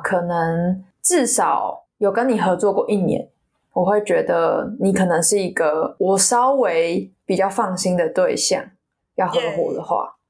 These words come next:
Speaker 1: 但目前我们没有什么会有合伙的可能嘛，除非有人就是签约了我们的 podcast，<laughs> 然后让我们有录音棚可以去录之类的，<laughs> 然后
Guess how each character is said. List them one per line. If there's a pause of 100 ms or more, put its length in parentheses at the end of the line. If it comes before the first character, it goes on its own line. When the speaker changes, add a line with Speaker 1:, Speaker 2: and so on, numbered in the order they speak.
(100)
Speaker 1:
但
目
前
我
们
没
有
什
么
会
有
合
伙
的
可
能 (180)
嘛， (640)
除
非
有
人
就
是
签
约
了
我
们
的
podcast， (120)
<laughs>
然
后
让
我
们 (100)
有
录
音
棚
可
以
去
录
之
类
的， (680)
<laughs>
然
后